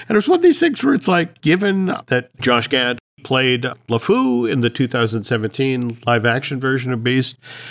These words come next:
and there was all of this comment during that time about how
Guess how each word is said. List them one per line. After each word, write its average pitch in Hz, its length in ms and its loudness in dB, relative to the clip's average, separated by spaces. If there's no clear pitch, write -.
and 110 960 0
there 110 140 2
was 104 160 0
all 123 380 2
of 113 240 -2
this 117 160 -2
comment 120 420 0
during 107 680 -2
that 117 420 -4
time 107 540 -4
about 98 380 -4
how 98 340 -4